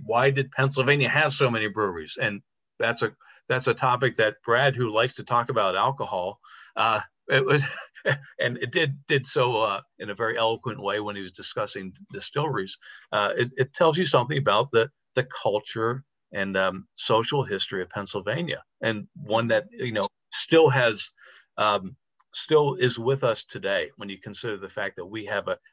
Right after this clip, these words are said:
pretty impressive physical infrastructure, uh, that was built up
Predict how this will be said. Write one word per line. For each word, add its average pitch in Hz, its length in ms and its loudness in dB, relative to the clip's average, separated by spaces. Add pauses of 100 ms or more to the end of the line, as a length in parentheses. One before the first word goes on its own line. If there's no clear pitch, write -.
(140)
pretty 131 260 2
impressive 113 640 0
physical 110 600 -2
infrastructure, 98 1120 -4 (480)
uh, 98 200 2
that 107 200 0
was 104 240 -2
built 110 360 2
up 101 160 2